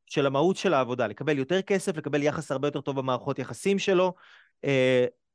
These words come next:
בריאות ואנרגיה, לתת לעצמו אוכל טוב, אנרגיה טובה, להזין את עצמו בצורה ש-, שעושה לו כיף, להפסיק עם הרגלים הרסניים שמעיפים אותו, מחלישים אותו, מדכאים אותו, מכבים אותו,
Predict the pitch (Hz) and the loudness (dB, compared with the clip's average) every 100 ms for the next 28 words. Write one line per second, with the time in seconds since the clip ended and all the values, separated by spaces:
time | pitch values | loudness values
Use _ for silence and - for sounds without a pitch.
0 | _ - 151 156 170 160 151 143 170 185 | _ -6 0 2 2 2 0 0 0 2
1 | 175 143 - 156 - 165 170 175 - - | 2 2 0 -4 -2 -6 -4 -4 -4 -2
2 | 180 170 180 165 147 139 139 170 165 160 | -2 0 0 0 2 0 0 -2 -2 -2
3 | 156 165 143 131 147 139 131 117 165 175 | -2 -2 -2 2 2 4 0 -2 -6 -6
4 | 170 - 151 143 143 147 156 - 139 - | -8 -6 -6 -4 0 0 0 -2 -2 -6
5 | - - - - - - - 175 165 160 | -20 -20 -8 -4 -4 -4 0 2 4 2
6 | 180 165 147 - 190 - 165 160 143 139 | 0 2 0 0 -4 -2 0 2 0 0
7 | 156 180 180 147 156 135 156 156 165 143 | 2 2 0 0 -4 -4 -6 -6 -2 0
8 | 131 - 175 175 160 139 - 123 - 170 | 0 0 -2 -2 -2 -4 -4 -8 -4 -2
9 | 170 160 143 127 - _ - 131 127 131 | 0 0 0 -2 -10 _ -4 0 2 0
10 | 165 170 185 - 139 131 - 123 175 196 | 0 0 0 0 -2 -2 -2 2 2 2
11 | 190 175 143 | 2 0 0